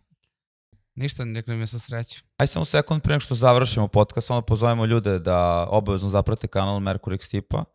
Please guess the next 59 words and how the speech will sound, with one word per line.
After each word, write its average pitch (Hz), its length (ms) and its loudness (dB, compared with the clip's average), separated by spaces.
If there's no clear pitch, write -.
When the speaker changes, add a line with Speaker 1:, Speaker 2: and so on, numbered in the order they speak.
Speaker 2:
da 98 100 -4
bace 101 300 2
u 98 40 -2
komentar 98 580 0
da 98 140 4
li 98 80 0
im 95 60 -2
se - 140 -6
sviđa, 98 240 -2
da 87 100 -2
li 85 60 -2
im 82 60 -4
se - 120 -8
ne 80 160 -4
sviđa, 123 380 -4
da 104 100 -6
obavezno 85 360 -6
lajkuju 85 440 -2
ovaj 110 140 0
video 123 380 -4
ili 90 220 -6
dislajkuju, 87 720 -6
kako 80 260 -12
god 82 200 -4
im 82 100 -6
odgovara, 80 400 -4
kako 85 120 -6
god 78 140 -6
im 78 60 -6
se 85 140 -10
čini. 98 320 -4
I - 80 -6
neka 95 200 -2
napišu 101 400 2
u - 20 -18
komentarima 131 400 -2
šta 135 220 0
bi 135 100 0
voleli 127 400 2
da 98 120 -2
vide, 95 400 0
šta - 160 -4
bi 104 100 -2
voleli 101 360 0
da 90 100 -6
im 92 80 -4
snimimo, 131 500 -4
da 92 80 -4
im 90 120 -4
ispričamo, 139 680 -2
da 92 60 -2
im 95 100 0
dočaramo 131 560 4
ovdje 127 180 -2
iz 120 100 -4
Doke, 123 300 2
s - 120 -2
ulica 113 360 -2
Katara, 107 500 -2